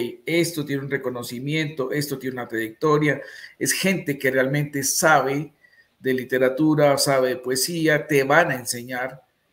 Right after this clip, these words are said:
Ahí amerita uno participar porque no es por, no es ganar un premio, sino participar y aprender. Eh, con, con Ana Olesla, que es la abuelita, trabajamos muy de la mano, ¿sí?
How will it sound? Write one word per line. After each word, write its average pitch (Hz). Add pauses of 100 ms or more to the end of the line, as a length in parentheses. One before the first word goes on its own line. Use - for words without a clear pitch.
(140)
Ahí 135
amerita 135
uno 135
participar 123
porque 123
no 139
es 151
por, 156
no 151
es 151
ganar 147
un 143
premio, 147
sino 131 (300)
participar 139
y 151
aprender. 113 (920)
Eh, 127 (180)
con, 143
con 143
Ana 165
Olesla, 147
que 123
es 120
la 123
abuelita, 135 (880)
trabajamos 143
muy 156
de 160
la 143
mano, 143 (160)
¿sí? -